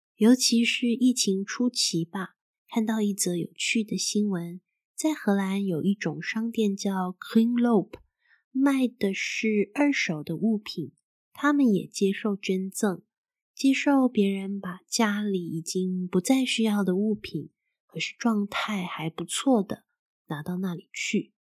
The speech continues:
他们再转手卖掉。当时的新闻是因为疫情初期，很多人长时间待在家里，结果就把家里的一些物品都捐到了这些二手商店里面。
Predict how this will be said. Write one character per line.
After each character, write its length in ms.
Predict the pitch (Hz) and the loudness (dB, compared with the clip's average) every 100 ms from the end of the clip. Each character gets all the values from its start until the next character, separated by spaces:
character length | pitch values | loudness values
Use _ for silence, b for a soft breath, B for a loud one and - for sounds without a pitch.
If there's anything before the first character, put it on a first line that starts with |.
| _ _ _ _ _ | _ _ _ _ _
他 140 | - 226 | 0 2
们 200 | 226 196 | 4 2
再 260 | 214 202 | 0 -2
转 300 | 202 180 196 | -4 -4 -4
手 260 | 208 202 - | -4 -6 -8
卖 200 | 208 202 | -6 -6
掉。 380 | - 226 185 - _ _ _ | -2 -4 -4 -10 _ _ _
当 240 | - 302 320 | 2 4 4
时 200 | 254 226 | 4 4
的 120 | 233 | 2
新 300 | - 247 247 | 2 2 4
闻 240 | 214 208 | 4 4
是 340 | 214 - 226 220 | 2 0 0 0
因 300 | 220 220 220 | 0 -4 -2
为 160 | 220 | -2
疫 200 | 208 247 | 2 2
情 280 | 233 214 208 | 2 0 -2
初 260 | 208 - 220 | -2 -2 -2
期， 440 | 220 - 175 175 | -2 -6 -6 -6
很 200 | 180 156 | -6 -2
多 160 | 170 214 | 2 2
人 280 | 202 185 196 | 2 -2 -4
长 280 | - 170 | -6 -6
时 200 | 180 - | -6 -4
间 320 | 170 196 185 190 | -2 0 0 0
待 180 | 202 | -2
在 200 | 202 220 | 0 0
家 320 | 202 233 233 233 | 0 -2 -4 -4
里， 220 | 190 - _ _ _ _ _ _ | -6 -8 _ _ _ _ _ _
结 160 | - 214 | 0 2
果 280 | 233 220 208 | 4 4 2
就 240 | - 233 | 4 2
把 320 | 214 185 175 | 2 -4 -6
家 380 | - - 208 208 | -6 -2 -2 -2
里 260 | 208 190 190 | -2 -4 -4
的 100 | 180 | -2
一 120 | 196 | -2
些 240 | 196 208 | 0 0
物 180 | 202 262 | 2 2
品 380 | 254 190 180 175 | 0 -4 -6 -4
都 240 | 196 196 | -2 -2
捐 320 | 190 - 196 202 | -2 -2 -2 0
到 240 | 214 190 | -2 -2
了 120 | 180 | -4
这 200 | - 196 | -4 -4
些 360 | 190 - 185 - | -4 -2 -2 0
二 140 | 269 277 | 0 2
手 200 | - - | 0 -8
商 320 | - 202 196 | -6 -6 -6
店 240 | 202 202 180 | 0 0 0
里 140 | - | -6
面。 300 | 185 208 - | -4 -2 -4